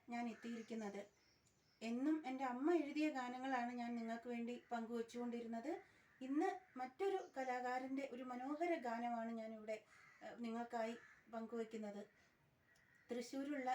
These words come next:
സന്തോഷ് എന്ന് പറയുന്ന ഒരു ചേട്ടനാണ് ഈ ഗാനം എഴുതിയിരിക്കുന്നത്. അപ്പോൾ സന്തോഷ് ചേട്ടൻ നല്ലൊരു കവിയും ഗാനരചയിതാവും ഒക്കെയാണ്. നിരവധി ആൽബങ്ങൾക്ക് വേണ്ടി ഗാനരചന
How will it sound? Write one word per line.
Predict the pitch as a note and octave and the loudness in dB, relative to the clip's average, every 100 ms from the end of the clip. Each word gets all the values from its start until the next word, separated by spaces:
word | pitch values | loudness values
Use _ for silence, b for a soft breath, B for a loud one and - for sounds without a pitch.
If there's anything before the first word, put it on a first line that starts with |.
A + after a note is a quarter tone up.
| B3+ | 0
സന്തോഷ് | A#3+ A#3 B3 D4 D4 | -2 -2 0 0 0
എന്ന് | C#4+ C4+ | 0 0
പറയുന്ന | A#3+ A#3+ | 0 0
ഒരു | A#3 A#3 | 0 -2
ചേട്ടനാണ് | A#3 A3 A#3+ A#3 G#3+ A3 - b b A#3+ | -4 -4 -2 -2 -4 -8 -10 b b -10
ഈ | B3+ | -2
ഗാനം | G#3+ G#3 A3 | 0 0 -2
എഴുതിയിരിക്കുന്നത്. | A3 G#3+ A3 G#3+ A3+ A3 G#3 C#4+ E4+ B B B | -4 -6 -6 -6 -6 -6 -4 -4 -6 B B B
അപ്പോൾ | B B3+ | B -6
സന്തോഷ് | B3+ A#3 A3+ A#3+ | -2 0 0 0
ചേട്ടൻ | B3+ B3 C4 C4+ - | 0 0 0 -2 -6
നല്ലൊരു | A#3 A#3 C#4 C4 B3+ - | -4 0 0 0 -4 -4
കവിയും | A#3+ A3+ B3 C4 C4 | 0 0 0 -4 -4
ഗാനരചയിതാവും | A3+ A#3+ B3 C4 B3 A#3+ B3+ C4 C4 C4+ | -2 -2 0 2 2 0 0 2 4 2
ഒക്കെയാണ്. | B3 C#4+ B3+ A3 B3+ F4+ B B - | -4 0 0 2 -2 -2 B B -6
നിരവധി | B3+ C4+ C#4+ D4 E4+ - - | 0 0 0 4 2 2 -4
ആൽബങ്ങൾക്ക് | A#3+ A#3+ A#3 C4 C4+ C4+ | 0 0 0 0 0 -2
വേണ്ടി | C#4+ C4+ C4 C#4 - | -2 -2 0 -4 -6
ഗാനരചന | A#3 A#3 B3 B3 A#3 B3+ | -6 -2 -2 -2 -2 -2